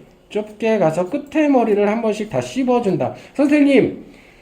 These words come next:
빗을 이렇게 세워야 되나요? 눕혀야 되나요?" 그게 아니고요. 끝에 머리를 전부 다 씹을 수 있는 정도로 쭉 한번 가주시면 돼요. 이렇게. 쉽죠?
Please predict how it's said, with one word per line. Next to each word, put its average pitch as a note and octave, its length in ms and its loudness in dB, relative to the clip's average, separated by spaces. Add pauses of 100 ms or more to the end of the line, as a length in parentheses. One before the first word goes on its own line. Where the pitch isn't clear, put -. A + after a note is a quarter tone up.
(220)
빗을 A3+ 400 0
이렇게 D#3+ 220 -2
세워야 F4+ 480 4
되나요? F3+ 360 2
눕혀야 C4+ 440 2
되나요?" D#3 380 2
그게 E3+ 280 2
아니고요. C3+ 720 -2 (280)
끝에 F4 580 2
머리를 G#3 480 4
전부 D#3+ 240 0
다 D#3 100 0
씹을 D#4 380 0
수 C4+ 200 -6
있는 E3+ 360 2
정도로 C3+ 420 -2
쭉 A3 300 -4
한번 F3+ 280 -2
가주시면 A2+ 520 -4
돼요. F#2+ 240 -8
이렇게. F2+ 360 -14 (540)
쉽죠? G3+ 680 -2